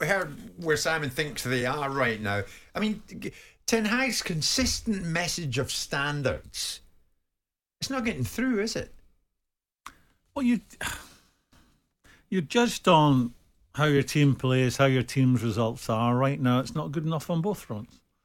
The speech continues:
Speaker 2: And Man United are the most wonderful football club, you know,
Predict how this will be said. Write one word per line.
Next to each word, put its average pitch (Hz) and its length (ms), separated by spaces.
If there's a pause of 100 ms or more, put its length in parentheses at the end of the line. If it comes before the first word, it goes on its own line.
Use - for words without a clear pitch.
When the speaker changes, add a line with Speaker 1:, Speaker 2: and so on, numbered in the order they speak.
(280)
Speaker 2:
And 127 140
Man 127 160
United 117 480
are 113 60
the 113 80
most 113 260 (720)
wonderful 143 400
football 104 400
club, - 280 (380)
you 127 140
know, 110 240